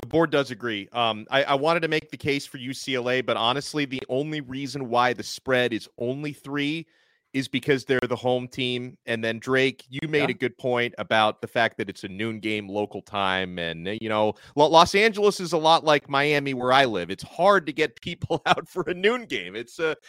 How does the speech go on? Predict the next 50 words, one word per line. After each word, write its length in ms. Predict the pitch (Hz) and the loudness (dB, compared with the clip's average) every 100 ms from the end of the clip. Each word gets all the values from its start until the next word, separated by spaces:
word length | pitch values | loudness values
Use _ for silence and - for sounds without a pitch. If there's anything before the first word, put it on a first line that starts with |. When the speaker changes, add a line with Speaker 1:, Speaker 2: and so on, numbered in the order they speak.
| - | -6
Speaker 1:
you 80 | 170 | 2
know, 80 | 151 | 2
a 40 | |
similar 340 | 147 190 185 180 | 4 0 2 0
sort 240 | - 185 | 0 -2
of 60 | 175 | 0
culture 440 | 196 220 - 139 | 0 0 0 4
out 200 | 117 113 | 4 4
there. 280 | 123 117 131 _ - - | 2 0 -2 _ -20 -6
Uh, 160 | 127 143 | 2 2
and 160 | 151 160 | 4 2
also, 540 | 226 220 196 160 165 | 2 0 4 6 6
you 100 | 170 | 4
know, 140 | 160 160 | 0 4
I, 220 | 160 180 - | 4 4 2
I 120 | 160 | 2
will 220 | 185 170 | 2 -6
take, 380 | - 165 165 - | -6 -4 -4 -4
uh, 260 | 160 151 147 | 0 0 0
that 240 | 147 151 _ _ _ _ | 0 0 _ _ _ _
solid 380 | - 151 160 156 | -2 2 2 0
experience 560 | 135 - 160 151 143 - | -4 -6 -4 -2 -6 -8
defense 500 | 147 151 135 131 - | -10 -6 -6 -6 -10
against 340 | 127 135 135 - | -10 -8 -8 -10
a 40 | |
true 240 | - 143 | -14 -12
freshman 420 | 127 123 120 - 110 | -8 -4 -6 -8 -18
quarterback. 600 | - 113 104 101 101 98 _ _ _ - | -8 -6 -4 -2 -2 -2 _ _ _ -2
Um, 360 | 117 110 110 | 2 4 2
now, 220 | 120 131 131 | 0 0 0
for 180 | - 143 | -4 -8
U 180 | 147 | -8
C 220 | 214 - 185 | -12 -8 -4
L 120 | 170 | -2
A, 60 | |
they 160 | 170 143 | -2 -2
are 100 | 156 | -2
coming 300 | - 190 175 | -4 -6 -4
off 200 | 156 - | -4 -4
the 60 | 123 | -8
bye 320 | 110 131 156 147 | 0 0 0 -2
week, 300 | 170 175 - | -4 -4 -4
which 280 | 135 - - | -6 -6 -12
can 140 | 180 | -10
be 160 | 196 226 | -6 -6
a 60 | 208 | -4
good 280 | 135 190 | 2 2
or 120 | 202 151 | 4 0
a 40 | |
bad 320 | 110 127 170 | -2 -2 -2